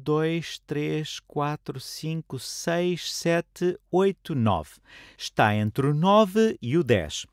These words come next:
Passou o nove, mas ainda não chegou ao dez. Então, em termos de horas, são nove. Depois temos de ver os minutos. Para isso, basta contar desde zero, começamos no topo do relógio,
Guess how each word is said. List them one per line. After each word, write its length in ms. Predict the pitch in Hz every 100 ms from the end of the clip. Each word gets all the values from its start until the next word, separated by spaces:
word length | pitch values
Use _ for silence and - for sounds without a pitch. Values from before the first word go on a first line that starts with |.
| _ - _
Passou 400 | 107 - - 170
o 40 |
nove, 320 | 165 104 90 - _ _ - -
mas 260 | 110 110
ainda 300 | 113 123 104
não 160 | 101 104
chegou 340 | - 131 160
ao 160 | 175 131
dez. 440 | 107 92 80 - - _ _ _ _ - - -
Então, 420 | 131 131 95 78 - _ _ -
em 200 | 110 107
termos 560 | - 190 196 135 98 82
de 180 | 98
horas, 440 | 135 165 180 175 -
são 300 | - 170 180
nove. 400 | 147 117 85 - - _ _ _ _ - -
Depois 540 | 104 110 - 131 190 -
temos 280 | 120 101
de 80 | 90
ver 180 | 95 131
os 100 | 143
minutos. 500 | 180 175 107 - - _ _ - - - _
Para 180 | 101 95
isso, 420 | 101 170 - 220
basta 360 | 143 98 - 98
contar 580 | - 117 113 107 90 82
desde 420 | 92 95 92 101
zero, 540 | 98 135 151 185 208 - - - _ -
começamos 540 | 92 - 107 95 87
no 140 | 101
topo 320 | 92 - 113 -
do 100 | 98
relógio, 720 | 87 117 147 170 160 208